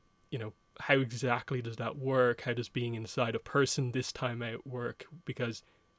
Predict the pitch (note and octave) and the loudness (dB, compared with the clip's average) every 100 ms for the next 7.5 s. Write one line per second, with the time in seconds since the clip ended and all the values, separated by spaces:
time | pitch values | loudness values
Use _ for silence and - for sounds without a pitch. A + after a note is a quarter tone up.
0 | - B2+ A#2+ C3 D#3 D3+ C3 D#3 C#3 B2+ | -2 -2 0 4 8 8 6 4 4 4
1 | A2+ - D#3 - C#3+ B2+ B2 - C3+ B2 | 0 6 6 8 4 4 -2 -4 -4 -4
2 | - B2+ A#2+ B2+ - - - _ _ _ | -4 -2 0 -2 -8 -18 -20 _ _ _
3 | _ _ _ - G3 D#3+ B2 B2+ - - | _ _ _ 6 8 8 8 6 4 -2
4 | C3 C3 C3 B2+ A#2+ B2+ B2 A#2 B2 C3 | 4 4 6 4 2 -2 -2 -2 -4 -6
5 | C#3 B2 B2 B2 A#2 - A2+ - A#2 - | -2 2 4 2 -2 -2 -4 -2 -4 -4
6 | - C#3+ B2 - A#2+ B2 - B2 - A2+ | -6 -4 -4 -4 -2 -2 -2 -6 -4 -6
7 | A2+ A#2 - - A#2+ | -6 -8 -10 -8 -10